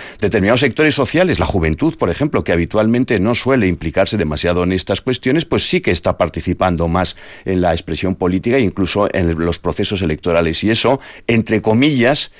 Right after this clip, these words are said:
¿eh? distorsiona ese monopolio que tradicionalmente tenemos por la gente ya de una cierta edad, respetable,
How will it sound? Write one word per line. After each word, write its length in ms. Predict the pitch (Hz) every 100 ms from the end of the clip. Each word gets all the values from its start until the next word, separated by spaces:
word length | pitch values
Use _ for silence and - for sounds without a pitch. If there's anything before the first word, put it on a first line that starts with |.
| -
¿eh? 140 | 117 139
distorsiona 800 | 127 117 - 104 101 127 143 120
ese 160 | 120
monopolio 540 | 127 120 113 113 123 131
que 100 | 117
tradicionalmente 800 | 98 95 98 98 107 107 113
tenemos 400 | 110 110 110 127
por 160 | - 92
la 100 | 85
gente 320 | - 90 90
ya 160 | 92 90
de 60 |
una 120 | 85 80
cierta 360 | 85 78 85
edad, 280 | 90 120 113
respetable, 960 | 98 98 - 85 - 110 110 104 101